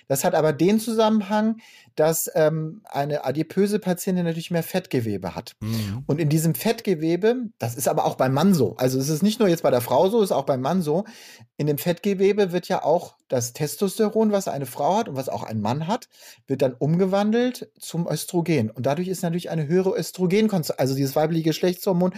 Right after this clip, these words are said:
Speaker 2: Ja.
Speaker 1: Östro-, höhere On-, Östrogenkonzentration da. Und das kann natürlich einen hormonabhängigen Brustkrebs natürlich etwas fördern. Aber das hat dann nicht mit der Brustgröße selbst zu tun, sondern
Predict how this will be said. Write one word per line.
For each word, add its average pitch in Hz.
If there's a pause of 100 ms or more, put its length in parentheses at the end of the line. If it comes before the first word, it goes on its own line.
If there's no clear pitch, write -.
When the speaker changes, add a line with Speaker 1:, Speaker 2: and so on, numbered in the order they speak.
(100)
Speaker 2:
Ja. 101
Speaker 1:
Östro-, 170
höhere 170
On-, 170
Östrogenkonzentration 160
da. 123 (380)
Und 131
das 139
kann 180
natürlich 202
einen 135
hormonabhängigen 180
Brustkrebs 202 (400)
natürlich 160
etwas 160
fördern. 156
Aber 123
das 143
hat 175
dann 180
nicht 190
mit 151
der 131
Brustgröße 151
selbst 127
zu 220
tun, 220
sondern 202